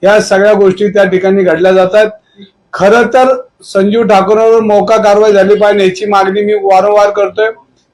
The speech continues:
त्याची नार्को टेस्ट केली पाहिजे, ललित पाटीलची नार्को टेस्ट केली पाहिजे, हे मी सातत्यानं सांगतोय.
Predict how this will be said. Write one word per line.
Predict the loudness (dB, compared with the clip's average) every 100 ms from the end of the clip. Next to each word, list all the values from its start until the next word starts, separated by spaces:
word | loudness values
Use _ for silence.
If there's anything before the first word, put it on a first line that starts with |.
| _
त्याची | -4 -2 -2
नार्को | 0 0 0 0
टेस्ट | 0 -2
केली | 0 0
पाहिजे, | 0 0 0 -2
ललित | -2 0 0
पाटीलची | 0 -2 -2 -4 -2
नार्को | 0 0 -2
टेस्ट | -2 -4 -4
केली | -4
पाहिजे, | -2 -2 -2 -4 -6 _ _ _ _ _ -2
हे | 0
मी | 2 0
सातत्यानं | 0 0 0 -2 -2 -2
सांगतोय. | -2 -2 -2 0 0